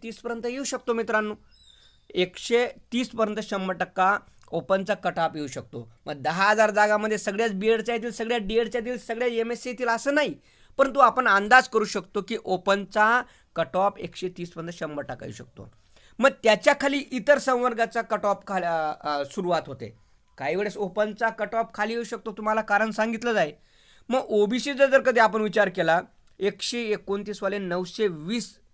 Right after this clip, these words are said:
उमेदवार आहेत, एकशे अठ्ठावीस मार्क्सवाले नऊशे सत्त्याण्णव उमेदवार आहेत, तेव्हा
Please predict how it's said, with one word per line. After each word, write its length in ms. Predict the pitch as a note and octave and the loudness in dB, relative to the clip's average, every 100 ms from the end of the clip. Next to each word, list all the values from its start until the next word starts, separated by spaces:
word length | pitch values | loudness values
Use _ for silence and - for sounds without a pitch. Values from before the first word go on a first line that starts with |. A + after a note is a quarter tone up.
| _ _ - | _ _ -10
उमेदवार 420 | D#3+ D#3 C#3+ C3 | -6 -4 -2 -2
आहेत, 160 | G#2 F#2 _ _ _ _ | -6 -12 _ _ _ _
एकशे 340 | F3+ G3+ - B3+ | -4 -4 2 4
अठ्ठावीस 580 | A3+ - A3+ A#3 A#3+ | 4 2 2 2 2
मार्क्सवाले 500 | A#3 G#3+ G#3+ A3+ A3 | 4 4 6 4 4
नऊशे 380 | A3 G#3+ G#3+ A#3 | 2 0 -2 -4
सत्त्याण्णव 540 | A3 A3+ - C4 C4 A#3+ | -4 -4 2 2 6 4
उमेदवार 360 | G#3 F#3 D#3+ | 4 2 0
आहेत, 160 | C3 A2+ - _ _ _ | -2 -6 -20 _ _ _
तेव्हा 220 | F#3+ G3+ | 2 4